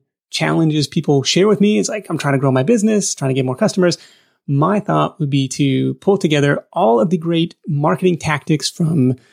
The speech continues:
Side Hustle Show guests and elsewhere into kind of a choose your own adventure playbook of sorts, where you can pick and choose what makes the most sense for your model, for your strategy.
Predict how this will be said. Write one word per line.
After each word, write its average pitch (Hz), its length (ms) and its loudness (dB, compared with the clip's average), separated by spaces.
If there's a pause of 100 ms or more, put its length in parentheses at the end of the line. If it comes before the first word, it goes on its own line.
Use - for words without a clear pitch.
(180)
Side 123 220 -2
Hustle 123 200 -4
Show - 180 -4
guests 214 440 0
and - 160 -10
elsewhere 196 480 0 (340)
into 160 560 0 (240)
kind 233 140 -4
of 254 80 -2
a 175 120 0
choose 202 300 0
your 165 140 0
own 160 280 0
adventure 139 580 0 (160)
playbook 135 640 -2
of 143 140 -4
sorts, - 360 -6
where 131 80 -2
you 120 60 -4
can 120 120 -6
pick 139 140 0
and 131 80 0
choose 120 320 0 (320)
what 160 180 2
makes 127 220 0
the 135 60 0
most 123 200 0
sense 120 260 -2
for 120 300 -2
your 117 480 -4 (240)
model, 117 340 0
for - 120 -4
your 117 100 0
strategy. 117 500 -2